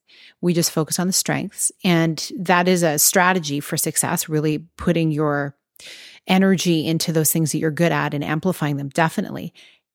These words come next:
And we can also strengthen those areas where we may feel weak. But sometimes in doing so, we strengthen something else in our life that we didn't even know needed strengthening. Let me give you an example.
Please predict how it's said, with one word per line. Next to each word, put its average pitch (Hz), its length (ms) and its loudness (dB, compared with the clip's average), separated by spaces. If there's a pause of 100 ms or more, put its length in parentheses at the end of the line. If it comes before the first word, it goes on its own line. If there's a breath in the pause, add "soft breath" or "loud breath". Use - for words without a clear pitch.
(160)
And 254 180 4
we 277 100 4
can 285 200 0
also 208 640 2
strengthen 208 720 2
those 170 240 0
areas 156 580 -4
where 202 240 -2
we 220 140 2
may 226 160 2
feel 240 240 -2
weak. - 420 -8 (560 soft breath)
But - 240 -2
sometimes 247 680 2
in 165 160 0
doing 180 400 0
so, 262 440 0 (180)
we 226 80 4
strengthen 214 480 0
something 170 500 -2 (100)
else - 640 0 (340)
in 151 400 2
our 165 140 2
life 160 280 0
that - 100 -6
we 202 120 0
didn't 226 300 2
even 175 420 2
know 160 520 2
needed 147 560 0
strengthening. - 640 -2 (500 loud breath)
Let 165 200 2
me 196 80 4
give 165 180 0
you 156 100 4
an 147 120 -2
example. 143 580 -6